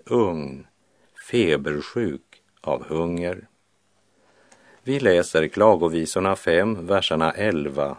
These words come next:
till och med sexton. "Det våldtog kvinnor i Sion,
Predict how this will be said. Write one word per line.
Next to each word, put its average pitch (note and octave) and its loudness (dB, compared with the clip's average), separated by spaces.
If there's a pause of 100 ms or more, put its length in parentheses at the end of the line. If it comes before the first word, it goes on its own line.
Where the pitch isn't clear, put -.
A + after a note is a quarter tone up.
till F2 -4
och D2 0
med C#2+ -4
sexton. - -6 (1080)
"Det G#2 4
våldtog F#2 2
kvinnor E2 0
i G2+ -8
Sion, D#2 -6